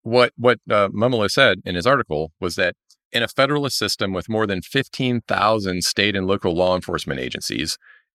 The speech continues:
and virtually no standardized reporting requirements, reliable and comprehensive data on police behavior have eluded scholars for decades. And that's, that's just with regard to policing, right? So police are just one aspect of the criminal justice system. There's also jails,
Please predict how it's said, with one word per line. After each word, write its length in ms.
and 140
virtually 400
no 280
standardized 540
reporting 300
requirements, 580
reliable 560
and 100
comprehensive 520
data 340
on 180
police 300
behavior 560
have 120
eluded 420
scholars 460
for 140
decades. 560
And 140
that's, 260
that's 180
just 200
with 100
regard 260
to 60
policing, 380
right? 260
So 220
police 260
are 80
just 200
one 220
aspect 380
of 60
the 60
criminal 220
justice 300
system. 300
There's 160
also 300
jails, 500